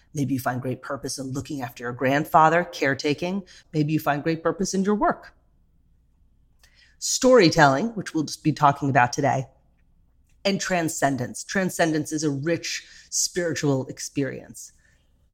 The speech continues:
Sometimes you're getting there through meditation, religion, transcendence. Now, when it comes to storytelling, storytelling is your interpretation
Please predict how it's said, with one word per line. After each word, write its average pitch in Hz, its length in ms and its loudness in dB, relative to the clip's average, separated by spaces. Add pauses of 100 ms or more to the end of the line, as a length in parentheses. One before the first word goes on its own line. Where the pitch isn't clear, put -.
Sometimes 139 500 -2
you're 147 80 -8
getting 143 240 -8
there 131 140 -10
through 147 180 -12
meditation, 220 840 -4 (480)
religion, 180 680 2 (280)
transcendence. 151 720 -2 (1500)
Now, 208 140 4
when 208 120 4
it 226 100 -2
comes - 300 -4
to - 100 -6
storytelling, 147 800 0
storytelling 262 760 -4
is 156 300 -4 (460)
your 254 460 2
interpretation 160 1120 -2